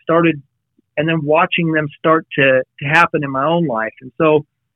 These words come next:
that was the book that really, you know, if you want a book that's gonna help you lay out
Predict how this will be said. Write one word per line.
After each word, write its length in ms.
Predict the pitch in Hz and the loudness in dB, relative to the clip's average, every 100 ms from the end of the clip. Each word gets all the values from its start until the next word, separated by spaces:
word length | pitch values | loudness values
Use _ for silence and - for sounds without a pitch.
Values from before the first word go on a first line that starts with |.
| _ _ _ _ _ | _ _ _ _ _
that 180 | 175 240 | 2 4
was 140 | 262 214 | 2 -2
the 80 | 202 | -2
book 280 | 190 202 - | 0 0 0
that 100 | 160 | -4
really, 400 | 165 185 180 160 - | 0 2 2 0 -4
you 100 | 160 | -4
know, 100 | 165 | -4
if 60 | 160 | -4
you 120 | 160 | -4
want 280 | 156 202 220 | 0 0 0
a 40 | |
book 280 | 160 185 190 | 0 0 0
that's 140 | - 139 | -6 -10
gonna 180 | 170 147 143 | -8 -8 -4
help 200 | 165 165 | -6 -2
you 280 | 160 147 143 | 0 0 0
lay 200 | 160 151 | 0 2
out 280 | 151 165 | 2 0